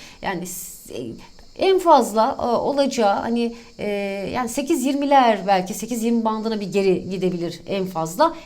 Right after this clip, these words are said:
En fazla ama bakın diyorum. Ya o, o da belli değil. E, yani şu seviyeler çok iyi seviyeler, e, bana göre,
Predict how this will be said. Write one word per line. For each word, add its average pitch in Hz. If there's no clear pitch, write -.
En 359
fazla 202
ama 170
bakın 165
diyorum. 262
Ya 190
o, 285
o 339
da 285
belli 190
değil. 320
E, 208
yani 233
şu -
seviyeler 330
çok 269
iyi 254
seviyeler, 170
e, 165
bana 180
göre, 165